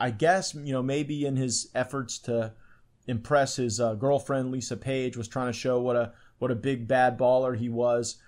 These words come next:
and what his capabilities were to, uh, impeach and destabilize the presidency. So when you see these characters like Strzok as the basis to maintain the investigation, and when you see other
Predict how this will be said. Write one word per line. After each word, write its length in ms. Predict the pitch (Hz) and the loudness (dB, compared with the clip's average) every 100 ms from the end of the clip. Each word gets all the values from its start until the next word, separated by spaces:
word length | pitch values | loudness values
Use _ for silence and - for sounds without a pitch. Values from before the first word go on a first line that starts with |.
| - | -12
and 140 | 123 123 | -6 -2
what 120 | 127 | -2
his 120 | 120 | -2
capabilities 800 | - 123 113 117 123 123 120 117 | -4 -4 -2 0 0 0 -4 -6
were 280 | 110 117 110 | -4 -2 -2
to, 400 | - 117 110 101 - _ | -6 -4 -4 -6 -12 _
uh, 180 | 107 92 - | -12 -12 -8
impeach 640 | 131 117 - 151 135 - - | -6 -6 -6 -6 -6 -10 -12
and 320 | 120 117 117 117 - _ | -6 -4 -4 -8 -20 _
destabilize 680 | 131 123 127 117 117 113 110 | -4 -2 -2 0 2 2 0
the 80 | 107 | -6
presidency. 680 | - 110 101 101 98 104 | -6 -6 -6 -10 -12 -14
So 360 | 101 - 127 117 - - _ _ - | -10 -4 -2 -4 -10 -20 _ _ -10
when 160 | 147 | -6
you 100 | 139 | -4
see 300 | 117 - 208 | -6 -4 -4
these 200 | 175 165 | -4 -6
characters 580 | - 147 139 135 135 123 | -4 2 2 2 -6 -4
like 200 | 120 110 | -4 -4
Strzok 520 | - - 131 123 135 - - | -4 -8 0 0 0 -8 -8
as 140 | 123 104 | -4 -4
the 100 | 117 | -4
basis 460 | 104 120 120 131 | -2 -2 -2 -6
to 100 | - | -4
maintain 480 | 123 113 113 135 127 | -2 -2 -4 -4 -4
the 80 | 127 | -4
investigation, 880 | 131 127 131 - 127 135 135 143 143 _ _ | -4 -2 -4 -4 -6 -6 -6 -10 -12 _ _
and 120 | - 135 | -4 0
when 100 | 131 | 0
you 80 | |
see 220 | 123 - 127 | -2 0 2
other 480 | 135 135 131 120 | 2 2 -2 -4